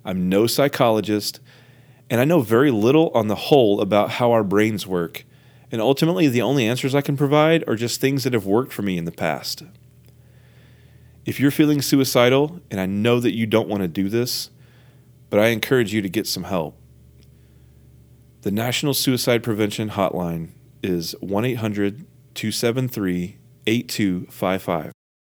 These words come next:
There is no shame in calling this hotline. These are compassionate, trained professionals who truly want to help you. People who have been through it before and are doing their best to make sure that you don't have to go through it too.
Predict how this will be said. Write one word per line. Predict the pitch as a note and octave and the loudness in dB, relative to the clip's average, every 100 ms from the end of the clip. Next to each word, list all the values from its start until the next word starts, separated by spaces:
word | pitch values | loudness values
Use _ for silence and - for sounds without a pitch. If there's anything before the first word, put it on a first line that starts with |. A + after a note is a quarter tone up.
| _ | _
There | A#2 | -2
is | G#2 G#2 | -2 -2
no | A2 A#2+ B2 | 0 2 2
shame | - C#3 A#2+ G2 F#2 | 2 0 2 0 -2
in | F#2+ F#2 | -6 -6
calling | - A2 G#2 | -2 -2 -2
this | F#2+ - | -4 -4
hotline. | G2+ E2 F2 E2 D#2+ - _ _ _ _ _ | -4 -4 -6 -8 -12 -18 _ _ _ _ _
These | A#2 A2+ | -4 -4
are | B2+ | -4
compassionate, | F#2 - - G#2 - C#3+ C#3+ - - | -6 -6 -2 0 0 0 0 -2 -6
trained | - A#2 A#2+ | -2 0 -2
professionals | A#2+ A#2 B2 G#2+ - G2+ F#2+ - - | -4 -2 0 0 0 -4 -4 -6 -12
who | A2 | -10
truly | - - B2 B2 | -8 -2 0 0
want | A2 G2+ | 0 -4
to | F2+ | -4
help | F#2 - | -6 -6
you. | E2 E2 - _ _ _ _ _ _ _ _ | -8 -8 -12 _ _ _ _ _ _ _ _
People | - B2+ C#3+ | -2 0 2
who | C3 | 2
have | A2+ | 2
been | A2 G#2+ | 0 0
through | G#2+ A#2 A#2 | 0 0 0
it | |
before | G2+ - G#2+ A#2+ D#3+ D#3+ - | 0 -2 0 2 0 -4 -8
and | F#2+ | -6
are | F2+ | -2
doing | A2+ A#2 | 0 0
their | G#2+ | 0
best | F2+ G#2+ G#2+ - | -2 -2 -2 -4
to | |
make | G#2+ F#2+ | -4 -4
sure | - G2+ | -2 -4
that | F2+ | -4
you | F2+ G2+ C3 | -6 -4 -2
don't | G2 | -2
have | G#2+ F2+ | -4 -6
to | G2 | -4
go | F#2 | -4
through | F2 F#2 | -4 -6
it | - - | -6 -6
too. | F#2+ | -6